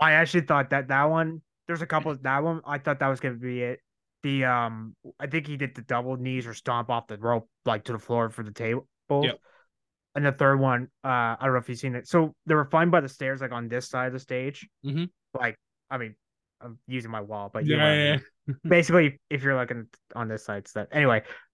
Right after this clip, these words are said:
Speaker 1: uh, they were flying the stairs, and, like, Rollins fell off, and somebody took a fan foot, and they're like, "That's, like, a mattress crash pad." I'm like, "Well, do you want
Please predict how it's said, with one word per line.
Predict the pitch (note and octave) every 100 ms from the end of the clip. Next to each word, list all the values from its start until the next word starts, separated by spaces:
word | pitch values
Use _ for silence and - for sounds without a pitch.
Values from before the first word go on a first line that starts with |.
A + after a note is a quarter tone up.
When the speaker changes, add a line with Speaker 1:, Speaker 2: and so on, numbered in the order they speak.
| _
Speaker 1:
uh, | C#3+ C#3 B2 A#2+
they | D3
were | D3
flying | C#3+ C#3+
the | B2+
stairs, | - A#2 A#2+ D3+ - _ _ _ _ _
and, | C3+
like, | C3 A#2
Rollins | B2 B2
fell | - A#2
off, | G#2+ A#2+ -
and | C3+
somebody | C3+ C3+
took | C3+ B2
a | A#2
fan | - A#2 A#2+
foot, | B2 C3+
and | B2+ B2+
they're |
like, | A#2+ A2+ _ -
"That's, | C#3 C3+
like, | F3
a |
mattress | A#2 A2 A2 - A2+ -
crash | A#2+ A#2 -
pad." | G#2
I'm |
like, | G2+ -
"Well, | A2+ G#2+ _ _ _ _
do | G#2
you |
want | F#2+ G2+ A2+